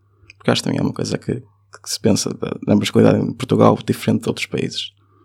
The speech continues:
E a masculinidade de outros países diferentes das de Portugal, obviamente. Ah, e então, eventualmente, isso lhe deu a uns momentos de exploração de género, ah, coisas, tentar coisas novas,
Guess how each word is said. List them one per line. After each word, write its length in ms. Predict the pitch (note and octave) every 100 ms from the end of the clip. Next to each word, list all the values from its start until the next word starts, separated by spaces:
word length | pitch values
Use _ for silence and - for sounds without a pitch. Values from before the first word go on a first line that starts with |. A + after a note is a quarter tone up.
| -
E 140 | B2
a 140 | G#2 - -
masculinidade 360 | - - F#2+
de 20 |
outros 160 | G#2 -
países 280 | - A2+ A2
diferentes 340 | - - -
das 100 | -
de 40 | -
Portugal, 280 | - A2 -
obviamente. 420 | - - - - _ _ _ _ _ _ _ _ _ _ _
Ah, 360 | - A#1 A1 A1+ - - _ _ _ _
e 200 | - C#3+
então, 240 | C3+ A#2 A#2 A2+
eventualmente, 680 | A2 G#2+ G#2+ G#2+ A2 A2 A2+
isso 440 | G#2+ - - - -
lhe 80 | G#2+
deu 200 | A#2+ A2+
a 40 | -
uns 100 | G#2+
momentos 320 | G2+ A2 G#2
de 60 | -
exploração 340 | - - -
de 100 | A2
género, 480 | - E3+ F3 F3 E3+ - _ _ _ _ -
ah, 320 | - - - - - - _ _ _ _
coisas, 420 | - G#2+ G#2+ G#2+ -
tentar 200 | G#2 A2+
coisas 240 | F#2+ G2+ G2+
novas, 640 | G#2 A2+ A2 - -